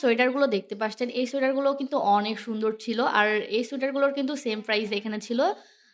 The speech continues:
চারশো টাকা থেকে শুরু করে সর্বোচ্চ ছয়শো টাকা। এখন যে সুন্দর সুন্দর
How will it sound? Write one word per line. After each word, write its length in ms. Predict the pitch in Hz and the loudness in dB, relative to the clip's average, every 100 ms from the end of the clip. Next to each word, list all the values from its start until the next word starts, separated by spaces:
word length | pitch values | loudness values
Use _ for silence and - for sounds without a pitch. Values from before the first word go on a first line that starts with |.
| - | -2
চারশো 240 | 269 269 | 0 0
টাকা 180 | 285 285 294 | -2 -2 -2
থেকে 120 | 294 285 | -4 -2
শুরু 120 | 233 | 0
করে 140 | 240 277 | 2 2
সর্বোচ্চ 480 | 254 202 202 208 285 349 427 - | 2 2 0 -4 2 2 2 0
ছয়শো 320 | 190 185 214 185 | 0 0 -4 -4
টাকা। 180 | 180 170 _ _ _ _ _ _ _ _ _ - | -4 -8 _ _ _ _ _ _ _ _ _ -2
এখন 200 | 240 285 | 0 2
যে 80 | 302 311 | 0 -2
সুন্দর 180 | 320 - | -6 -4
সুন্দর 160 | 330 | 0